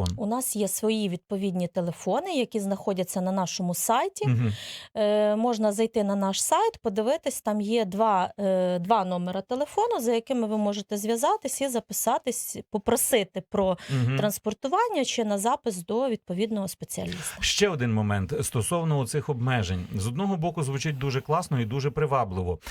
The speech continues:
Speaker 2: Якщо виникає якась проблема у клієнта, він може звернутися в, е, першу приватну лікарню від, е, е, медичного центру Альтамедика і отримати, як ви кажете, повністю, абсолютно все. Але ми ж, е, до того,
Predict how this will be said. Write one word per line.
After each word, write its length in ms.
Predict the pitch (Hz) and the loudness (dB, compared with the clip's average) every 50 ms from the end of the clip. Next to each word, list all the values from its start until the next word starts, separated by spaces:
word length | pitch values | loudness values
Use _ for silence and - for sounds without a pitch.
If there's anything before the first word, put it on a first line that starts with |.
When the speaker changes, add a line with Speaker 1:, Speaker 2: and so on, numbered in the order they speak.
| - - | -14 -4
Speaker 2:
Якщо 280 | - 117 110 - - 165 | -4 -2 -2 0 -2 -2
виникає 440 | 151 160 156 147 - 156 147 147 143 | 0 0 0 0 0 0 0 2 2
якась 240 | 139 131 147 131 110 | 0 0 -2 -4 -4
проблема 460 | - 131 127 135 135 135 131 127 127 | -4 -4 -2 -2 -2 0 0 0 0
у 100 | 123 110 | -2 -2
клієнта, 560 | - 131 127 123 139 160 180 196 190 202 - - | -2 -4 -4 -2 -2 -2 -4 -2 -2 -4 -4 -4
він 220 | 131 110 143 143 139 | -2 -2 -2 -2 0
може 260 | 139 135 117 117 113 | 0 0 0 0 0
звернутися 720 | 107 110 123 117 127 120 110 - 107 92 - 120 107 98 - - - - - - - | 0 0 0 0 0 0 0 -2 -4 -4 -2 -2 -2 -2 -2 -8 -12 -14 -14 -12 -8
в, 160 | 104 98 120 127 | -4 0 0 2
е, 540 | 123 123 123 123 - 131 120 117 113 113 | 2 2 2 2 2 2 2 4 2 2
першу 260 | - - 123 101 120 110 | 2 0 -2 -2 -2 -2
приватну 420 | 110 117 110 107 101 101 113 110 | 0 0 2 0 0 0 0 0
лікарню 500 | 107 110 - 143 147 156 156 180 202 214 | -2 0 0 0 0 0 0 -2 -2 -4
від, 500 | 208 - 156 160 156 165 170 160 147 143 | -4 -6 -6 -4 -4 -2 -4 -4 -2 -2
е, 40 | 156 | -2
е, 680 | 156 151 151 147 147 143 143 139 139 139 139 139 139 139 139 131 131 131 131 127 127 127 127 127 | 0 2 2 2 2 2 2 2 2 0 0 0 0 0 0 0 0 0 0 0 0 -2 0 0
медичного 420 | 127 127 127 131 120 120 131 123 | 0 0 0 0 -2 -2 -2 -2
центру 300 | 113 135 127 120 117 123 | -2 -2 -2 -2 -2 -2
Альтамедика 500 | 117 110 127 123 123 120 120 113 - 135 - _ - | -2 -2 -2 -2 0 0 0 0 -2 -4 -6 _ -4
і 180 | 175 202 - - | -4 -4 -4 0
отримати, 560 | - 147 139 - - 156 175 160 160 151 156 147 | 0 0 0 2 -2 -2 0 2 0 0 0 0
як 100 | 131 117 | -2 -2
ви 80 | 131 | -4
кажете, 300 | 120 147 143 - - 139 110 - _ _ | -4 -4 -4 -2 -4 -6 -8 -8 _ _
повністю, 840 | - 135 151 160 160 151 127 101 107 101 98 87 - - - 92 - | 0 2 2 4 4 2 2 2 0 -2 -2 -2 -6 -8 -10 -12 -6
абсолютно 520 | - 104 - - 139 127 135 143 143 143 131 | -6 -6 -4 -2 -2 -2 -2 -2 -2 -2 -4
все. 180 | 107 - 113 - - _ _ | -4 -4 -8 -10 -12 _ _
Але 380 | 156 202 226 190 143 104 87 - - - - - - - - - - - | 2 2 4 2 2 0 -2 -6 -10 -12 -10 -10 -10 -10 -12 -12 -4 0
ми 300 | 117 120 139 180 214 208 | 0 2 2 2 2 0
ж, 240 | 185 151 165 185 - | 0 -2 -4 -2 -2
е, 580 | 156 160 156 156 151 151 147 147 147 147 143 143 | 0 2 4 4 4 4 4 4 4 4 2 2
до 180 | 127 120 160 | 2 2 0
того, 500 | 151 - 143 123 113 98 101 139 175 202 | 2 2 2 2 2 2 2 0 -2 -4